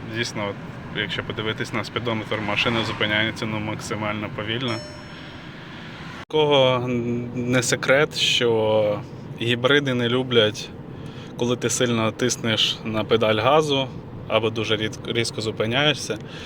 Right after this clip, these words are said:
Це все потрібно робити максимально плавно.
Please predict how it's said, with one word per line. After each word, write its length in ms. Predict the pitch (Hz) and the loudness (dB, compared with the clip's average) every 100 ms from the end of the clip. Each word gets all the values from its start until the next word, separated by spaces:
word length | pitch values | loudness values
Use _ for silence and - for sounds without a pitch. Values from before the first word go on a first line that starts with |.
| - - - - - | -10 -10 -10 -12 -12
Це 160 | - 139 | 6 6
все 220 | 139 127 | 6 4
потрібно 460 | 120 117 123 117 113 | 2 0 0 2 2
робити 420 | 110 110 110 107 | 4 2 2 2
максимально 680 | 104 104 - 107 104 101 95 | 0 -2 -2 -2 -2 -4 -2
плавно. 600 | 123 123 135 120 110 | 4 4 4 2 0